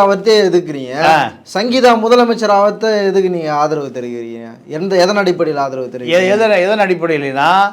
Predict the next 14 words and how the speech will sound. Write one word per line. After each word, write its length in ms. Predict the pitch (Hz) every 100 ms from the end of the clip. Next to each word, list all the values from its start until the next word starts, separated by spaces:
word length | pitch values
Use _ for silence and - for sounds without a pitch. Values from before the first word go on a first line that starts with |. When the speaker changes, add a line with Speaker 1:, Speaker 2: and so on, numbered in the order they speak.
| 196 _ _ _ _ _ - 135
Speaker 2:
ராதிகா 440 | 170 220 226 220 196 180
இருக்கிறது 360 | 175 180 165 160 151
தப்பான 500 | 156 185 185 190 180
கட்சி, 260 | 135 - - _ _ _ _ _ _ _ _ -
அது 120 | 165 120
பி 100 | 143 110
ஜே 100 | 113 95
பி. 80 | _ _ _ _ _ _ - 160
ஆனா 200 | 196 254 269 - _
Speaker 1:
இப்ப 160 | - 165
இதே 140 | 170 226
ராதிகா 340 | 208 202 208 220 220 214
திமுகவிலிருந்து, 840 | 233 226 208 196 190 196 202 196 202 196 185 180 170 165 160 160
திமுகவிலிருந்து 720 | 208 220 196 190 185 185